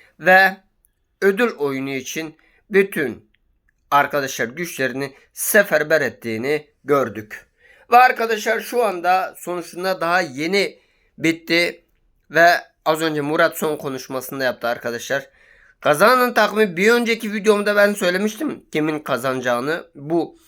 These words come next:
ödülün kimin kazanacağını çünkü biliyordum arkadaşlar. Yani bu tür, e, ödül ve iletişim oyunlarda hangi takımın kazanacağını ve bütün gücünü ortaya koyan takımı biliyorum ben arkadaşlar. Kırmızı takım demiştim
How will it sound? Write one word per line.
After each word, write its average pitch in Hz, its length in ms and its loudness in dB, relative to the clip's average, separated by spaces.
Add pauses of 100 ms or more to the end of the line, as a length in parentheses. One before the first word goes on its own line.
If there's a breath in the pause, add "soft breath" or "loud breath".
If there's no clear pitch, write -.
(140)
ödülün 127 360 -2
kimin 147 260 -6
kazanacağını 139 540 -4
çünkü 190 320 -8
biliyordum 151 320 -4
arkadaşlar. 113 540 -8 (360 loud breath)
Yani 147 420 2
bu 220 140 -4
tür, 202 220 -6 (480 soft breath)
e, 127 260 2 (160)
ödül 160 500 2
ve 170 320 6 (340)
iletişim 156 500 -2
oyunlarda 151 500 -2
hangi 208 220 -4
takımın 131 340 -4
kazanacağını 143 720 -4
ve 180 160 0
bütün 165 320 -4
gücünü 160 440 -4 (420 soft breath)
ortaya 156 500 2
koyan 165 280 2
takımı 160 420 -4
biliyorum 147 420 0
ben 98 120 -4
arkadaşlar. 107 560 -8 (260 soft breath)
Kırmızı 202 420 2
takım 208 500 -2
demiştim 185 560 0